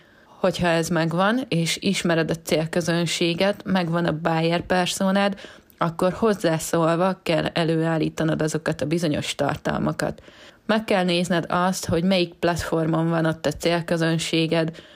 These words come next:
melyik platformra milyen típusú tartalmat kellene gyártanod, mi az, ami hozzád közel áll, mi az, amihez már most megvan a tudásod, mi az, amit esetleg fejleszteni kell, vagy fejleszteni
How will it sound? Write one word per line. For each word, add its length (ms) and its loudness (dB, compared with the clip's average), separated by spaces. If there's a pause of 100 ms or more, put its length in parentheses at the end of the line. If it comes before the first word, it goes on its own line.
melyik 240 2
platformra 840 0
milyen 340 2
típusú 420 -2
tartalmat 920 0
kellene 560 2
gyártanod, 1000 2
mi 140 2
az, 160 0
ami 200 2
hozzád 580 0
közel 360 2
áll, 240 2 (300)
mi 140 2
az, 160 2
amihez 420 2
már 220 2
most 280 0
megvan 360 0
a 100 0
tudásod, 640 0 (380)
mi 160 2
az, 180 0
amit 360 0
esetleg 680 0 (140)
fejleszteni 840 0
kell, 360 2
vagy 180 0
fejleszteni 720 0